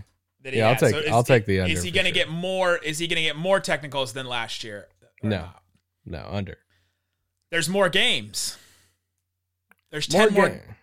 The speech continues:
Speaker 1: There's ten more games. I'm going over on this one. <laughs>
Speaker 2: I'll t-, I'll still take the under. Like,
Speaker 1: Okay.
Speaker 2: this is one of the few categories that he is,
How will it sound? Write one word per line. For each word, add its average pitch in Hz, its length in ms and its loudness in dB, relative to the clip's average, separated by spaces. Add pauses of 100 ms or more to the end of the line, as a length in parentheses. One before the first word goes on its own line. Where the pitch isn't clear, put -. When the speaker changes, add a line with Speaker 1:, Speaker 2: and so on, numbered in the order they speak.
Speaker 1:
There's 170 220 -2
ten 214 200 0
more 208 180 0
games. 135 640 -2
I'm 170 160 0
going 185 240 2
over 151 280 0
on 104 100 -10
this 95 200 -14
one. 131 220 -8 (560)
<laughs> - 560 -20
Speaker 2:
I'll 135 180 8
t-, 202 120 -2
I'll 165 180 4
still 196 220 0
take 170 260 2
the 127 120 4
under. 98 300 -2 (360)
Like, 185 180 4
Speaker 1:
Okay. - 100 -4
Speaker 2:
this 247 200 2
is 240 100 -2
one 254 180 2
of 247 100 4
the 202 100 4
few 214 320 2
categories 135 760 4
that 131 200 4
he 175 220 0
is, 131 280 2